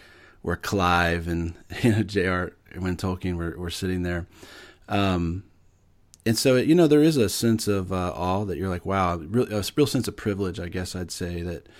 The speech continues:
to get to study there and, and, um, and to think and learn so much.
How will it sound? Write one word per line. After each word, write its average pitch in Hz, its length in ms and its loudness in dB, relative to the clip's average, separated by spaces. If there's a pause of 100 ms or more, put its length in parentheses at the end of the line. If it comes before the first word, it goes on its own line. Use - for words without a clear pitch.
(320)
to 104 100 -4
get 95 160 0
to 101 80 -2
study 90 340 0
there 90 320 0
and, 85 260 -4
and, 82 280 -6
um, 85 360 -8 (600)
and 92 240 -2
to 85 360 -4
think 87 440 -4
and 80 160 -2
learn 82 200 -2
so 82 200 -4
much. 85 520 -8